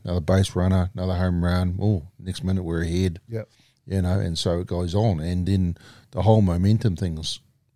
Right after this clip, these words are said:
Speaker 1: s-, swings, right? We've, we've not given up any runs. Now we've, now we're ahead of the game. Their heads are down a bit, you know,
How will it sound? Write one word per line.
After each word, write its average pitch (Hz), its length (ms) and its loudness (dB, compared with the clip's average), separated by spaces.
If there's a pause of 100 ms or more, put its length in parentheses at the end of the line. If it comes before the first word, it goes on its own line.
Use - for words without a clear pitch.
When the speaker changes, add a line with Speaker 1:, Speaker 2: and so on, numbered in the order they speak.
(140)
Speaker 1:
s-, - 220 -14
swings, 110 440 2
right? 87 320 0
We've, 82 340 -6 (880)
we've 92 180 -4
not 85 180 -4
given 87 240 -4
up 87 160 -4
any 87 180 -2
runs. 90 580 -2
Now 92 180 0
we've, 82 320 -4 (100)
now 95 200 2
we're 85 180 2
ahead 90 200 0
of 95 80 2
the 92 60 -2
game. 92 600 2 (960)
Their 95 460 0
heads 82 360 -2
are 82 40 -6
down 98 300 2
a 85 60 0
bit, 95 280 0 (960)
you 95 140 -16
know, 95 220 2